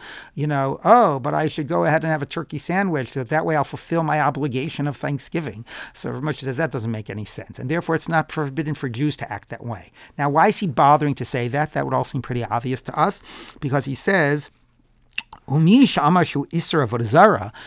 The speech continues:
but somebody who says that this is forbidden, to even just have, like, a turkey sandwich, and that's not just a Bechukoseim problem, it's a problem of participating in an idolatrous type of a ritual,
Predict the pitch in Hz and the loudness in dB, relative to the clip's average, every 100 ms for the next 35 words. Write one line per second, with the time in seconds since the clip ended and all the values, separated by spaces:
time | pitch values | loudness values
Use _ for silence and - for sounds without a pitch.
0 | - - - 180 202 185 - 135 131 - | -14 -12 0 2 4 2 0 0 0 -4
1 | 123 - 175 226 - 156 190 175 110 107 | -6 2 4 4 2 6 6 6 -2 -6
2 | - 202 208 175 - 165 143 123 - 214 | -2 0 2 0 -2 0 0 -2 0 0
3 | - 196 143 127 107 - - - - - | 0 -4 -4 -6 -10 -12 -16 -16 -20 -6
4 | 135 196 - 185 202 190 - 131 175 160 | 2 2 4 4 4 4 -4 -2 0 0
5 | 156 - 190 247 - 101 95 104 - - | -2 0 4 4 4 -8 -6 -10 -12 2
6 | 180 180 160 147 - - - - 147 - | 6 6 4 2 0 -10 -16 -6 -6 2
7 | 226 - 170 185 170 156 139 117 113 135 | 2 2 4 4 4 0 -2 -2 0 6
8 | 180 220 - 190 - 196 180 156 151 156 | 8 6 4 -2 0 0 2 0 2 0
9 | 202 - 117 98 104 | 0 -4 -8 -10 -16